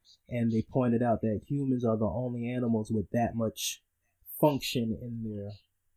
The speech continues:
in their, in their speech or in their jaws and stuff like that when they make noises, right?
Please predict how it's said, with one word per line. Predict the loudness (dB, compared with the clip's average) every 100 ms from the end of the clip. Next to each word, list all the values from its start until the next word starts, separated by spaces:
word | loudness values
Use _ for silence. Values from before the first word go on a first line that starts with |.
| _
in | -2 -2
their, | -2 -6 -8
in | -8
their | -6 -8 -10 -8
speech | -6 -2 -2 -2 -6 -6
or | -4
in | -4
their | -4 -2
jaws | 0 0 -4 -6
and | -10 -6
stuff | -6 -6
like | -8
that | -8 -10 -8
when | -6
they | -6 -8 -10 -14 _ _ _
make | 0 0
noises, | -2 -4 -6 -8 -12 -14 -8
right? | -4 -4